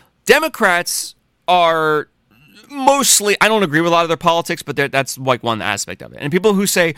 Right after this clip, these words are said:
"Well, gun ownership isn't, isn't a, isn't a partisan issue." Oh, yes, it is. Oh, yes, it is. It wasn't always. It is now. So whether you e-, either adapt and, and move on or, or fucking stop, because it is. Whether you like it or not,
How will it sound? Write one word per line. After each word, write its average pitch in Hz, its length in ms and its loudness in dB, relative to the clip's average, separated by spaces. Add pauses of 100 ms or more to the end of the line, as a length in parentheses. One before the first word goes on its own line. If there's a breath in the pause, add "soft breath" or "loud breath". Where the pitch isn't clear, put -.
(120 loud breath)
"Well, 190 120 2
gun 202 200 2
ownership 196 300 -4
isn't, 165 340 -10
isn't 151 220 -8
a, 139 140 -8
isn't 143 240 -6
a 131 80 -4
partisan 139 380 -2
issue." 123 240 -8 (360 loud breath)
Oh, 190 140 4
yes, 156 220 0
it 120 60 -6
is. 98 300 -10 (680)
Oh, 214 140 4
yes, 180 240 0
it 127 80 -6
is. 110 260 -4 (200 soft breath)
It 190 180 4
wasn't 165 300 2
always. 131 360 0
It 165 80 2
is 147 140 2
now. 110 320 0 (100)
So 160 160 2
whether 147 200 0
you 147 180 -2
e-, 156 200 -8
either 170 260 2
adapt 151 480 2
and, 143 280 -2
and 143 140 0
move 147 160 4
on 196 320 2
or, 143 300 0
or 139 100 0
fucking 143 400 -4 (220)
stop, - 420 0 (100)
because 143 460 0
it 156 100 2
is. 92 300 0 (240 loud breath)
Whether 151 200 2
you 156 120 4
like 185 200 4
it 254 60 -4
or 254 40 0
not, 196 260 2